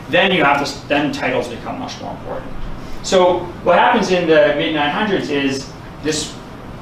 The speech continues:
group called the, uh, Buyid dynasty.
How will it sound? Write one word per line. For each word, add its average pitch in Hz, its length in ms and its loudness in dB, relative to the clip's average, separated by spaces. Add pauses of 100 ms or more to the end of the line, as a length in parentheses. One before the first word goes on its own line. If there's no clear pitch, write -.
(160)
group 185 280 2
called 147 300 4
the, 117 400 0
uh, - 300 -2
Buyid 180 360 4
dynasty. 135 800 2